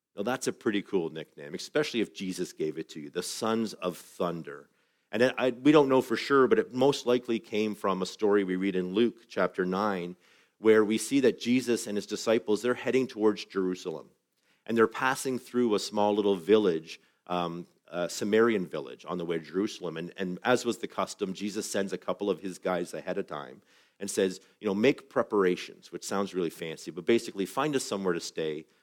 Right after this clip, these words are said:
find us some food to eat. That way, when we arrive, we'll be able to stay overnight. Next morning, they're on their way. They'll keep going." And of course, so some disciples went into the town.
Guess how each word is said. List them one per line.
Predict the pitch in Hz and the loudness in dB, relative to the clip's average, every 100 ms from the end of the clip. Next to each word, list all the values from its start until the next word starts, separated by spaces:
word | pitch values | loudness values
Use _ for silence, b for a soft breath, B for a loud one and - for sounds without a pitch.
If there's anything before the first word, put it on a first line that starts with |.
| _ | _
find | - 143 | -4 0
us | 131 | 0
some | - 95 | -2 -8
food | - 95 90 | -4 -4 -4
to | - | -10
eat. | 85 90 | -14 -12
That | - 92 | -4 -2
way, | 101 | 0
when | 95 92 | 0 -2
we | 92 95 | -4 -2
arrive, | 85 82 95 101 87 80 | -2 2 2 4 0 -2
we'll | 87 82 | -4 -2
be | 87 | -2
able | 87 82 | -2 -4
to | |
stay | - - 92 | -6 0 0
overnight. | 80 82 87 113 120 - b b | 0 -4 -2 0 -2 -6 b b
Next | 98 98 - | -6 -6 -4
morning, | 98 92 92 | -2 0 0
they're | 87 82 | -4 -4
on | 85 87 | -4 -4
their | 85 | -4
way. | 78 80 80 | -4 -4 -4
They'll | 80 | -4
keep | 78 - - | -8 -14 -14
going." | - 73 69 | -10 -8 -10
And | 71 | -16
of | 71 | -20
course, | _ 82 82 - b b | _ -4 -4 -8 b b
so | - 95 | -2 -2
some | - 104 | 0 -6
disciples | 95 - 117 113 98 | -4 0 2 2 0
went | 98 | 0
into | 98 95 | 0 -4
the | 85 | -8
town. | - 117 120 117 113 | -4 0 2 2 0